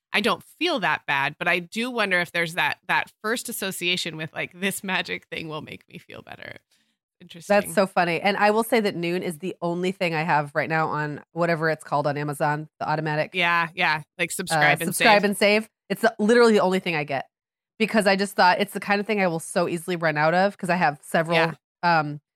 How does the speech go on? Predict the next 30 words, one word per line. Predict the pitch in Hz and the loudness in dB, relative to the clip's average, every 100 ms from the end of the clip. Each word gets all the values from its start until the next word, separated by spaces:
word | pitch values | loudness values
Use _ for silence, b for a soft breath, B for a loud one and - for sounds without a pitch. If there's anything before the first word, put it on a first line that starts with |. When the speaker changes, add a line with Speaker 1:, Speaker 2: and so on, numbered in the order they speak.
| _ _ _ - | _ _ _ 0
Speaker 2:
tubes | 214 196 | 0 2
going | 190 202 | 4 4
at | 202 | 4
once | 165 175 196 | 2 2 4
all | |
Speaker 1:
Yep. | 180 | 4
Speaker 2:
over | 170 | 4
the | 170 | 2
house, | 180 208 - | 4 2 2
and | 170 | 2
I | |
don't | 180 | 2
Speaker 1:
Yep. | |
Speaker 2:
always | 170 170 | 2 -2
keep | 190 | -6
track | - 175 180 | 0 0 2
of | 185 | 0
how | 175 | 0
much | 170 196 | 0 -4
is | 175 | -6
in | 175 | -6
each | 165 | -4
one. | 170 185 | -2 -2
So | 202 | -2
I | |
was | 196 | -2
like, | 202 196 | -2 -2
"I'm | 202 | -4
just | 190 - | -6 -8
gonna | 156 151 | -8 -8